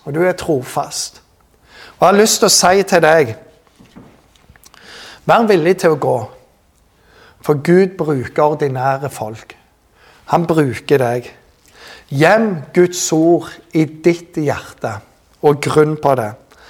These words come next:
Hva enn Jesus sier til deg, bare gjør det. Det vil være smerte, det vil være lidelse,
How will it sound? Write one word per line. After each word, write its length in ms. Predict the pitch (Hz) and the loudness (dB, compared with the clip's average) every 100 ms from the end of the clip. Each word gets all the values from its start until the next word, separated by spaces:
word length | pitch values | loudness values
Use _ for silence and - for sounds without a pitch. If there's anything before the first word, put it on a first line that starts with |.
| - - - _ | -20 -20 -20 _
Hva 220 | 165 202 - | 2 2 2
enn 220 | 190 220 185 | 2 2 2
Jesus 480 | 185 190 - 170 - | 2 0 -6 -8 -4
sier 320 | 156 139 156 160 | -4 -2 -4 -4
til 160 | 151 | -6
deg, 360 | 131 139 131 - _ _ _ _ _ _ | -4 -6 -8 -12 _ _ _ _ _ _
bare 280 | 156 151 170 | -8 -2 0
gjør 320 | 147 135 147 139 | 0 0 -2 -4
det. 140 | 104 113 _ _ _ _ _ _ _ _ _ _ _ _ - - - | -6 -10 _ _ _ _ _ _ _ _ _ _ _ _ -20 -20 -6
Det 120 | 139 | 2
vil 240 | 170 220 | 4 4
være 160 | 202 190 | 4 2
smerte, 540 | - 185 143 - 165 | 0 2 0 2 0
det 200 | 156 151 | 2 2
vil 240 | 160 196 185 | 2 0 2
være 220 | 170 165 | 0 0
lidelse, 580 | 156 127 139 147 - | -6 -10 -12 -12 -10